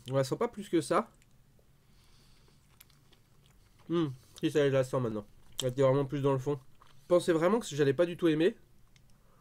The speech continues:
Honnêtement, ça va. C'est vraiment pas le meilleur kebab ou repas que j'ai mangé. Mais, euh, mais je trouve que ça dépanne.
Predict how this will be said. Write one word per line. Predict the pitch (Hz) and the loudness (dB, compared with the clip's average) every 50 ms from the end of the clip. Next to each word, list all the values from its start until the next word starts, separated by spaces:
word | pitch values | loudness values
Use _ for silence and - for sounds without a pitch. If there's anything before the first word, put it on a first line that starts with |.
| _ - - - - - _ - - _ _ - - - _ _ - - - _ - - - _ _ _ _ - - _ - - - - - - - - - - - | _ -20 -20 -20 -20 -20 _ -20 -20 _ _ -20 -20 -20 _ _ -20 -20 -20 _ -20 -20 -20 _ _ _ _ -20 -20 _ -20 -20 -20 -20 -20 -20 -20 -20 -20 -14 -6
Honnêtement, | 131 139 147 156 156 180 185 | 0 2 2 2 4 2 2
ça | 170 160 156 139 | 2 2 2 2
va. | 127 110 98 - - - - - - - - - - - | 2 0 -2 -4 -12 -20 -20 -20 -20 -20 -20 -20 -20 -20
C'est | - - 139 | -8 -4 0
vraiment | 123 131 147 175 180 | 0 2 2 2 0
pas | 175 190 185 | 2 2 2
le | 175 | 4
meilleur | 160 151 143 147 151 135 107 - - - - - - - - - - - - - - - - - | 4 4 4 4 4 2 0 -4 -10 -16 -18 -20 -20 -20 -20 -20 -20 -20 -20 -20 -20 -20 -20 -10
kebab | - - 131 127 139 139 139 131 | -4 -2 2 4 4 4 4 4
ou | 123 123 | 2 2
repas | 113 131 131 131 147 139 | 2 0 0 2 0 0
que | 127 | 0
j'ai | 120 123 | 0 -2
mangé. | 113 113 113 113 123 175 247 - - - - - - - - - - - | 0 0 -2 0 -2 -2 -4 -4 -10 -18 -20 -20 -20 -20 -20 -20 -14 -8
Mais, | 135 139 143 151 160 151 147 | -4 -2 2 2 4 6 6
euh, | 143 131 131 127 123 120 117 113 107 - - - - _ - - - - - | 8 8 8 8 8 6 4 4 2 -2 -8 -20 -20 _ -20 -12 -10 -6 -2
mais | 131 131 | -2 -2
je | 131 | 0
trouve | - 226 220 | 0 -2 0
que | 220 208 | 0 0
ça | 202 180 151 | 2 2 2
dépanne. | 151 156 - 107 92 | 2 2 0 0 -2